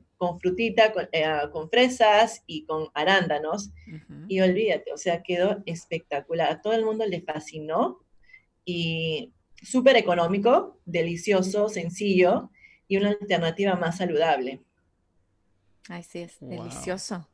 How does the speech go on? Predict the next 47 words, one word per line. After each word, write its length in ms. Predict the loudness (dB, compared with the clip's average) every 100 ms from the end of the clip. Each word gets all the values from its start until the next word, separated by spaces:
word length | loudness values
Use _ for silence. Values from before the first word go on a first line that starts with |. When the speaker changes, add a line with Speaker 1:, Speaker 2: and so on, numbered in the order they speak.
| _
Speaker 1:
Y 60 | 4
algo 200 | 6 4
que 120 | 2
también, 260 | 4 4 4
o 40 |
sea, 260 | 4 2 2
sí 180 | -2 2
quiero 240 | 4 4
que 80 | 4
la 120 | 4
gente 260 | 2 0 -2
sepa 280 | -2 0
es 120 | 0 0
de 120 | -2
que 240 | -2 -4 0
en 100 | 2
los 140 | 2
supermercados 920 | 0 0 0 -2 0 4 4 4 0
ya 280 | -4 -2 0
hay 220 | 2 0 0
opciones 480 | -6 -6 -4 -4
más 180 | -8 -12
saludables, 640 | -10 -8 -8 -8 -12 -20 _ _ _ _
pero 160 | 2
es 220 | 4 2 -6
súper 380 | -8 0 0 2
importante 880 | -2 -2 -4 -4 -4 -4 -4 -6 -10 _ _
que 120 | 0
no 100 | 0
se 120 | 2
dejen 280 | 2 2 0
llevar 280 | 2 2 2
por 100 | -2
la 100 | 0
carátula, 480 | 0 -2 -2 -6 -8
porque 220 | -8 -2
en 60 | 0
la 120 | 0
carátula 460 | 0 0 0 -4
la 160 | -2 -2
gente, 340 | -4 -6 -6 -2
los 160 | -2 -2
corpora-, 320 | -4 -2 -4 -2 0
las 160 | 2
corporaciones 720 | 0 2 2 2 0 0 0 0
pueden 280 | 0 0 2
poner 360 | 2 2 2